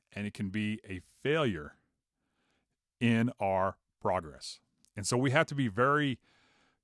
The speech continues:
cognizant of this, and we have to be very diligent that w-, we are eating the proper foods,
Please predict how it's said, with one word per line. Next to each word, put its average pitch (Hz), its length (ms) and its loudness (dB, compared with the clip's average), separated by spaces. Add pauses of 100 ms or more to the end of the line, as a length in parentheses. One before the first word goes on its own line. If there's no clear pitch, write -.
(240)
cognizant 143 500 4
of 98 80 -4
this, 98 260 -4
and 107 120 -2
we 110 40 0
have 110 100 -4
to 113 60 -2
be 98 60 -2
very 107 180 2
diligent 101 720 2 (200)
that 92 160 -4 (260)
w-, 104 280 -8 (360)
we 120 220 2
are 110 160 4
eating 135 540 2 (500)
the 92 100 -6
proper 117 480 0
foods, 107 720 -2